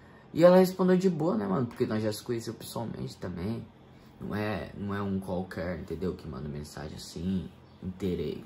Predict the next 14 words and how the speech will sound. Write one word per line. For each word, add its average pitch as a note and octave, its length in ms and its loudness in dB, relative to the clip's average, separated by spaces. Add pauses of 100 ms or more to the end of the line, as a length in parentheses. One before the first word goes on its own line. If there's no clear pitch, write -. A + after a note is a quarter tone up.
com F2 120 -4
interesse, E2 720 -4
sei F#2+ 200 -4
lá, G#2+ 240 -2
entendeu? G2 380 -4 (880)
Daí F#2 380 -2
foi C3 200 0
de D3 120 -4
boa, D#3 240 -2
mano. G2+ 200 -2 (100)
Ela F#2+ 140 -6
respondeu, G#2 640 -2
eu A2+ 280 0
tranquilamente A#2 1160 -2